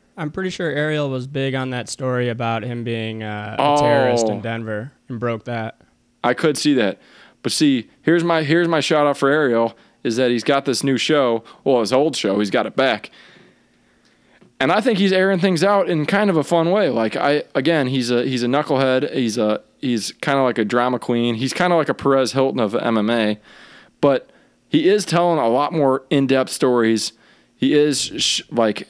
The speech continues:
Speaker 2: a lot more, we're getting a lot more details about what's going on.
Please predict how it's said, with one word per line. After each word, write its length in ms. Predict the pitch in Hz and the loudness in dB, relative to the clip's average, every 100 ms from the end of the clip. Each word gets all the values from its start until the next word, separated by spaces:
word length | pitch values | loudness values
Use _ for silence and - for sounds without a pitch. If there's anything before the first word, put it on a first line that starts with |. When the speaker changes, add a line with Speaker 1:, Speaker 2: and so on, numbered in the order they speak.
| - | -6
Speaker 2:
a 60 | 113 | 0
lot 260 | 127 156 | 2 2
more, 480 | 165 156 151 139 135 - _ _ _ | 2 2 2 0 -4 -14 _ _ _
we're 100 | - | -2
getting 180 | 147 208 | 2 2
a 40 | 190 | 2
lot 160 | 185 | 2
more 140 | 180 170 | 2 0
details 560 | 151 165 156 139 135 | 0 0 2 2 2
about 400 | 123 127 120 123 - _ - - | 0 2 2 0 -6 _ -18 0
what's 200 | 131 - | 0 2
going 260 | 143 131 | 2 4
on. 380 | 127 131 127 127 | 4 4 4 0